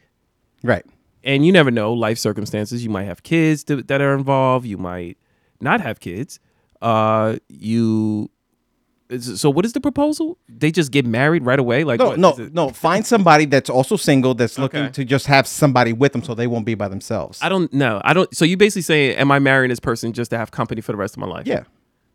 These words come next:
Speaker 2: No.
Speaker 1: You don't think nobody should do that?
Speaker 2: No.
Speaker 1: Why?
Speaker 2: I don't think you should just and meet, well, I, see, I don't,
Speaker 1: Not
Speaker 2: I don't
Speaker 1: meet,
Speaker 2: think I'm
Speaker 1: not meet. Somebody you know. Say, for instance, uh, you know somebody for, like, fifteen years. The both of you are still single.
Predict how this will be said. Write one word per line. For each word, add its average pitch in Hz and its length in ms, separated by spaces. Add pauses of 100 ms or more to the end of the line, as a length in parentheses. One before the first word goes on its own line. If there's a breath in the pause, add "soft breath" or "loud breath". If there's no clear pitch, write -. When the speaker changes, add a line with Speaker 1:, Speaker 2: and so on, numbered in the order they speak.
Speaker 2:
No. 151 240 (560)
Speaker 1:
You 170 80
don't 185 80
think 175 220
nobody 160 480
should 160 140
do 180 80
that? 190 200 (200)
Speaker 2:
No. 320 420
Speaker 1:
Why? 143 120
Speaker 2:
I - 40
don't - 80
think 320 140
you 254 40
should 190 120
just 156 180 (260)
and 143 200
meet, 165 200
well, 180 160
I, - 120
see, - 120
I 320 120
don't, 339 100
Speaker 1:
Not - 20
Speaker 2:
I 302 40
don't 233 120
Speaker 1:
meet, 320 100
Speaker 2:
think - 120
I'm 185 60
Speaker 1:
not 240 180
meet. 226 180
Somebody 233 280
you 190 140
know. 202 200
Say, 208 120
for 233 100
instance, 214 420
uh, 180 300
you 190 100
know 202 60
somebody 190 240
for, 180 120
like, 160 140
fifteen 180 360
years. 170 180
The 123 80
both 151 200
of - 40
you 151 80
are 135 40
still - 200
single. 127 400